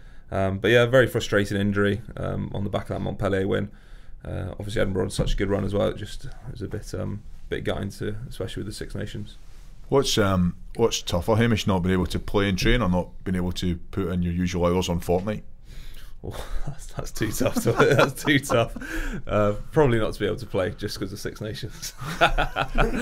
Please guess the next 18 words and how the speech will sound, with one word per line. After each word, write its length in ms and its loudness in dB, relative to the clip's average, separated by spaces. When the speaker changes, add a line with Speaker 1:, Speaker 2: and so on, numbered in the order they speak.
Speaker 1:
Nah, 200 2
the 140 2
fort-, 260 2
the 80 0
Fortnite 420 -2
stuff 260 -4
is, 120 -6
um, 320 -4
I'm 120 0
not 180 0
playing 200 2
as 100 -6
much 180 -6
at 40 -10
the 60 -4
moment 240 -4
anyway, 180 -6
but 200 -8